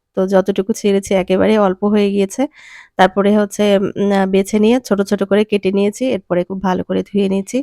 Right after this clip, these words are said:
আর একটু বেশি করে পেঁয়াজ, তারপরে হচ্ছে শুকনা মরিচ আর কাঁচা মরিচ, রসুন সবকিছু দিয়ে হচ্ছে, মা, সজনের শাকটা ভেজে নিচ্ছি। আর এই সে-, সজনের শাকটা যখন মুচমুচে করে ভাজা হয় বেশ মজা লাগে খাইতে। জানি না আমার মতো কে কে আপনারা খেয়েছেন আর পছন্দ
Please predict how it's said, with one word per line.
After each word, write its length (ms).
আর 100
একটু 180
বেশি 240
করে 200
পেঁয়াজ, 420
তারপরে 400
হচ্ছে 360
শুকনা 320
মরিচ 380
আর 200
কাঁচা 300
মরিচ, 300
রসুন 380
সবকিছু 440
দিয়ে 300
হচ্ছে, 280
মা, 180
সজনের 300
শাকটা 360
ভেজে 300
নিচ্ছি। 320
আর 140
এই 100
সে-, 280
সজনের 340
শাকটা 320
যখন 340
মুচমুচে 500
করে 180
ভাজা 300
হয় 180
বেশ 280
মজা 280
লাগে 260
খাইতে। 300
জানি 240
না 120
আমার 200
মতো 200
কে 180
কে 120
আপনারা 300
খেয়েছেন 400
আর 140
পছন্দ 340